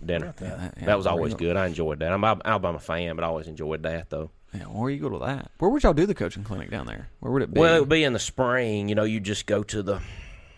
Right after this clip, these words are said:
Speaker 1: there at the complex.
Speaker 3: And where would you eat in the complex?
Speaker 1: I think we went out to the fairgrounds to eat. Is there a
Speaker 3: Okay.
Speaker 1: fairgrounds out there
Speaker 3: No.
Speaker 1: somewhere? That must have been
Speaker 3: Not anymore.
Speaker 1: Tuscaloosa. I get that mixed up with Tuscaloosa. But we did. I don't remember where we ate, but we had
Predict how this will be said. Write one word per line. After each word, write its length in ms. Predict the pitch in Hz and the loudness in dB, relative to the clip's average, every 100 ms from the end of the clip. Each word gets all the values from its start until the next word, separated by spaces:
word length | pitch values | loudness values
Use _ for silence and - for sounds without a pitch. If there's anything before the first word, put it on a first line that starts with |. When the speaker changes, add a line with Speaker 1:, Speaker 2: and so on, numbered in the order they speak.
| - - - - | -20 -20 -20 -8
Speaker 1:
there 160 | - 101 | 0 0
at 80 | 92 | 0
the 60 | |
complex. 720 | - 101 104 85 82 - - - - - - - _ - - _ - | -2 0 0 0 -2 -2 -10 -16 -20 -20 -20 -20 _ -20 -20 _ -4
Speaker 3:
And 120 | 120 | 2
where 120 | 117 | 6
would 160 | 135 123 | 6 6
you 120 | 117 | 4
eat 140 | 120 117 | 4 4
in 80 | |
the 80 | 107 | 0
complex? 600 | 107 90 - - - - - | -6 -8 -8 -10 -12 -14 -10
Speaker 1:
I 60 | |
think 260 | - 311 - | -6 -4 2
we 80 | 190 | 2
went 200 | 175 180 | 4 0
out 180 | 165 | -2
to 80 | - | 0
the 80 | 95 | -2
fairgrounds 800 | - 123 147 90 73 69 69 62 | 2 2 2 0 -4 -4 -8 -10
to 120 | - - | -10 -4
eat. 280 | 110 110 - | -2 -2 -4
Is 80 | 95 | 0
there 100 | 98 | 0
a 40 | |
Speaker 3:
Okay. 100 | 107 | 2
Speaker 1:
fairgrounds 680 | 151 185 180 180 185 180 180 | 0 0 -2 -2 -4 -6 -6
out 180 | 175 175 | -6 -4
there 320 | 180 185 170 | -6 -6 -8
Speaker 3:
No. 260 | - - - - | -8 -8 -10 -10
Speaker 1:
somewhere? 500 | - 170 180 185 170 _ _ _ - | -6 -6 -6 -8 -10 _ _ _ 2
That 100 | 131 | 4
must 140 | 131 | 4
have 40 | - | 2
been 80 | - | 0
Speaker 3:
Not 80 | 110 | 2
anymore. 80 | 95 110 | 0 0
Speaker 1:
Tuscaloosa. 220 | 87 85 | -2 0
I 40 | 104 | 0
get 140 | 107 | 0
that 120 | 80 | -2
mixed 220 | 82 - - | -4 -6 -6
up 100 | - | -8
with 100 | - | -6
Tuscaloosa. 580 | 85 - 82 80 - - - - | -8 -6 -8 -8 -10 -14 -16 -2
But 80 | 117 | 4
we 140 | 196 | 4
did. 100 | 156 | 4
I 40 | 147 | 2
don't 80 | 165 | 2
remember 180 | 139 120 | -2 -2
where 80 | 123 | -2
we 180 | 90 | -2
ate, 220 | 87 95 - | -2 -2 -4
but 60 | |
we 100 | 92 | -4
had 180 | 95 92 | -4 -6